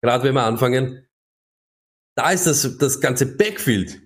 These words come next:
ist, ich sage jetzt nicht ein großes Fragezeichen, weil Gibson wird der sein, der natürlich am Anfang am Driving Seat sitzt, aber wir wissen, die ganzen Zeichen, die sie uns senden, ist mit, äh, wir rennen den McKissick nach, zahnen ihm aus dem Bus und holen ihn wieder zurück, signen ihm, holen einen Rookie dazu, plus jetzt da,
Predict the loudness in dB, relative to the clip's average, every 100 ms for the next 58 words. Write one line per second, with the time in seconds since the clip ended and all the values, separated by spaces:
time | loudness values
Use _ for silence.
0 | _ -4 -2 -2 -4 -4 0 0 2 0
1 | 2 2 2 0 0 0 2 0 0 0
2 | -2 0 0 2 2 2 2 2 2 2
3 | 0 2 2 2 0 0 0 0 -2 0
4 | 0 2 0 0 -2 -4 -8 -4 -2 -2
5 | -2 0 0 0 0 0 0 0 0 -2
6 | 0 0 0 0 0 2 0 2 0 0
7 | 0 2 2 2 0 -2 -10 -20 -6 0
8 | 0 2 2 2 2 2 0 0 -2 0
9 | 0 2 2 -2 -12 _ 0 2 2 2
10 | 0 0 0 2 2 2 2 2 0 2
11 | 0 0 -2 0 2 2 2 0 -6 -16
12 | -6 0 2 2 2 0 0 0 0 0
13 | 0 -4 -18 -2 0 2 2 0 0 -2
14 | -2